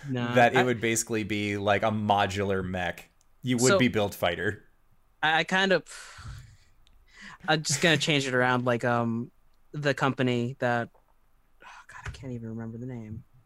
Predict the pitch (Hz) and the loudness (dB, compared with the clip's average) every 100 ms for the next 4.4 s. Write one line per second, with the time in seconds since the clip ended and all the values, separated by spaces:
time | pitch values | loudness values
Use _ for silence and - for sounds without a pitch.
0 | _ _ _ _ _ _ - 120 113 156 | _ _ _ _ _ _ 0 0 4 4
1 | 160 180 160 160 135 123 117 113 139 143 | 4 2 2 2 2 0 -4 -8 -4 2
2 | 156 180 170 - - 139 131 123 139 104 | 2 2 0 -4 0 4 4 4 4 2
3 | 123 120 120 135 143 139 135 131 123 120 | 0 -2 -4 -2 2 4 4 2 0 -2
4 | - 127 120 | 0 0 -2